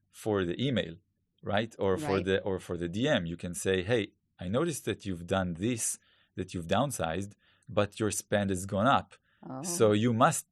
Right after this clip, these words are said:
Speaker 1: you know, what are you doing? How are you doing that?" And I, I might not even look for, you know, if I'm gonna write a D M to this person, I might not even sell them anything.
Speaker 2: Right.
Speaker 1: Like, I'm, I'm probably just gonna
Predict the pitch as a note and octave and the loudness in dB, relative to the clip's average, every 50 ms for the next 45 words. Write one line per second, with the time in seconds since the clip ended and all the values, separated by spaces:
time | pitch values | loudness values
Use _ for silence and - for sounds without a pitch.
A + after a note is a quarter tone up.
0 | - - - - G#2 G#2 A2 G#2+ G#2+ G2+ A2 C3 B2+ A#2+ A#2 G#2 F#2+ G2+ B2+ - | -18 -14 -8 -4 0 2 2 2 4 4 4 4 4 4 2 0 0 2 2 2
1 | G#2+ F2+ E2 D#2 - G#2+ A2+ A#2 A#2 A2 G2+ A#2+ C3+ B2+ G#2 F#2 E2 - - - | 2 0 -2 -6 -2 0 2 2 2 2 2 2 2 2 2 0 -2 -4 -8 -18
2 | - - - - - - G#2+ A2+ A2+ G#2+ - - _ _ _ _ _ _ _ _ | -20 -20 -20 -14 -4 0 2 2 2 2 0 -4 _ _ _ _ _ _ _ _
3 | - E2 G#2+ A#2 - - B2 A#2 A#2 C3+ D#3 E3+ E3 D3+ D3 C#3+ C3+ C3+ C3 B2 | 0 2 2 2 2 2 0 2 4 4 4 4 4 2 2 2 2 2 0 0
4 | B2+ A#2 A2 G#2 G#2 G#2+ B2 B2+ B2+ - - - - - A#2 G#2+ G#2+ G#2+ - G#2 | 0 0 0 0 2 2 2 0 0 -4 -16 -16 -8 -2 0 2 2 2 0 -2
5 | G2 G#2+ G#2+ G2 G#2 G2+ G2 - - A2+ A#2 - - A2+ G2+ G#2 G#2 G2+ F#2+ F2 | -6 -4 -4 -2 0 0 -2 -2 -4 -4 -4 -2 0 2 4 4 4 4 0 -2
6 | F2 G2 G2+ G2 A2+ A#2+ G#2+ G#2+ F2 F2 - - - F2+ F2 - - F#2 F#2+ F#2+ | -2 -2 0 0 0 0 -2 -4 -4 -4 -6 -6 -6 -6 -6 -6 -6 -6 -6 -8
7 | - - - - - - _ - A#2+ C3 C3 C3+ C#3 D#3+ D#3+ C#3+ C3+ C3 B2+ A#2 | -10 -16 -20 -20 -20 -8 _ 2 4 4 4 4 2 0 0 0 0 0 0 0
8 | A2+ G#2+ F#2+ - - - G#2 A2+ G2 F#2+ F#2 F#2+ - G#2 D3 F3+ - - - E2+ | -2 -2 -4 -2 0 2 2 2 2 0 -4 -4 -2 -2 -2 -2 -2 -6 -8 -8
9 | F#2 F#2 F#2 - _ - F#3+ E3+ D3 - G#3+ C#4+ - - G#2 G2 - - - A#2+ | -8 -10 -12 -12 _ -8 -6 -6 -6 -6 -10 -4 2 2 2 2 2 -2 -2 0
10 | A#2+ B2+ A#2+ - - - G#2+ G2+ F#2+ - C#3 D#3+ D3 A#2 G#2 A2 G2+ - - A2+ | 0 0 -2 -6 -2 -2 -2 0 0 0 0 0 -2 -2 -6 -6 -6 -6 -4 -2
11 | G2+ F#2+ F2+ | -2 -2 -2